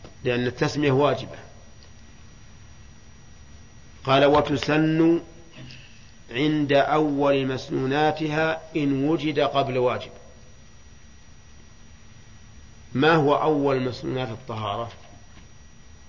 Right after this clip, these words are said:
أول مسنوناتها غسل الكفين ثلاثا قبل غسل الوجه، كما سيأتي إن شاء الله تعالى في صفة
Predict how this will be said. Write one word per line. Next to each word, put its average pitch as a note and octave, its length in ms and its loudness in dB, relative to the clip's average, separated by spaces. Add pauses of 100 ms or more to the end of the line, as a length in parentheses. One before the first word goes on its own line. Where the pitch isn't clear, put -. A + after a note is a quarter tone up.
(340)
أول B2+ 400 2
مسنوناتها C3 720 -4
غسل C3 380 -4
الكفين B2+ 560 -2
ثلاثا A#2+ 480 -4 (1600)
قبل B2+ 240 2
غسل A#2+ 280 0
الوجه، G#2+ 300 -6 (1700)
كما C3 200 -4
سيأتي A#2 340 2
إن A#2 60 0
شاء A#2+ 140 -2
الله A#2 100 -2
تعالى A#2 340 0
في B2 100 -8
صفة A#2+ 240 -6